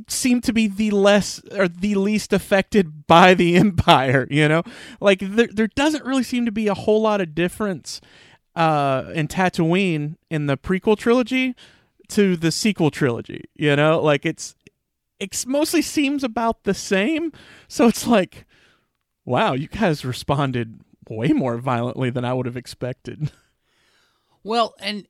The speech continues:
Speaker 2: and this is the thing that I, I was thinking of, is that we don't really know a lot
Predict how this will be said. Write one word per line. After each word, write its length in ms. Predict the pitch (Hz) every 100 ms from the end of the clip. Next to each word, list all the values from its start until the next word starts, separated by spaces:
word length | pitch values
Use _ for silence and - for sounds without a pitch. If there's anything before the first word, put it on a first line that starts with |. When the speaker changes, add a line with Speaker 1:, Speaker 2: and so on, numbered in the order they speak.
| -
Speaker 2:
and 180 | 180 170
this 220 | 240 -
is 100 | 392
the 120 | 233
thing 320 | 202 180 165
that 160 | 151 147
I, 260 | - 180 -
I 120 | - 180
was 140 | 220
thinking 360 | 170 135 120 117
of, 200 | 113 107
is 220 | 147 127
that 240 | 135 131 -
we 140 | 175
don't 220 | 247 -
really 220 | 185 185
know 500 | 170 156 160 156 151 - _
a 120 | 151
lot 380 | 151 147 156 160